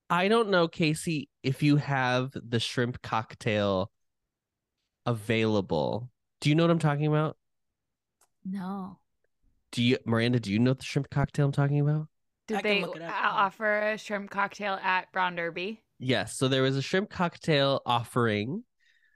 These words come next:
Speaker 1: Um, I believe it was sixteen dollars or something like that. You, I'm, pff, Disney pricing. It's fine. Whatever. That's your appetizer.
Speaker 3: Yeah.
Speaker 1: Um, I was hoping to find the tweet. I can't, I'm not gonna search for it right now,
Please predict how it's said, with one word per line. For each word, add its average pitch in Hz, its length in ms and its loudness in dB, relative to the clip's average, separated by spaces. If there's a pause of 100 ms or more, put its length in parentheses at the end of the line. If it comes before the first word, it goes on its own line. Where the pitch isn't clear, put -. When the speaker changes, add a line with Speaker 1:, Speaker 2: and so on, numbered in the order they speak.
(280)
Speaker 1:
Um, 120 540 0
I 123 80 -2
believe 135 320 2
it 156 60 4
was 147 160 2
sixteen 196 580 0
dollars 190 580 2
or - 80 -2
something 180 260 2
like 180 200 2
that. 190 240 2
You, 381 140 6 (100)
I'm, 269 160 2
pff, - 380 -14
Disney 131 180 2
pricing. 117 400 -2
It's - 120 -18
fine. 104 340 -2
Whatever. 110 320 0
That's 135 200 -2
your 95 120 0
appetizer. 135 440 -2
Speaker 3:
Yeah. 202 240 -4 (960)
Speaker 1:
Um, 120 460 0 (140)
I 139 340 0
was 135 220 0
hoping 180 400 2
to 165 80 0
find 135 340 0
the 117 80 0
tweet. 127 380 0
I 110 120 -2
can't, 110 320 -4 (120)
I'm 113 160 -2
not 113 200 0
gonna 104 180 0
search 95 260 -4
for 90 160 0
it - 60 -2
right 85 180 -2
now, 78 260 -2